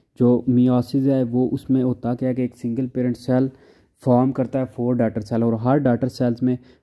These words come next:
half number of chromosomes होते हैं as parent cell, के पेरेंट्स में फ़ोर्टी सिक्स हैं इंसानों में, तो अब उसमें ट्वेंटी थ्री होंगे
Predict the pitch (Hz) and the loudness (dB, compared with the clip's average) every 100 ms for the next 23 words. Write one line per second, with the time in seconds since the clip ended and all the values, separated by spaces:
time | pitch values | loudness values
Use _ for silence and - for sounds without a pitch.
0 | _ 135 147 147 123 123 127 - 120 117 | _ 0 2 2 2 2 -2 -2 -2 -2
1 | 120 113 117 117 110 107 117 113 110 123 | -4 -6 -6 -6 -8 -10 -10 -10 -8 -8
2 | 117 - - _ 135 123 - 139 143 139 | -10 -12 -20 _ 0 2 4 4 4 2
3 | 143 135 123 - 147 147 156 139 - - | -2 -2 -4 -2 -4 -2 -4 -4 -10 -6
4 | 127 117 120 117 131 123 120 - 120 113 | -4 -2 0 2 2 0 -4 -4 -4 -4
5 | - - 127 127 123 120 113 117 - 120 | -6 -6 -2 -2 -2 -4 -4 -6 -4 -4
6 | 113 110 110 113 | -2 -2 -2 -4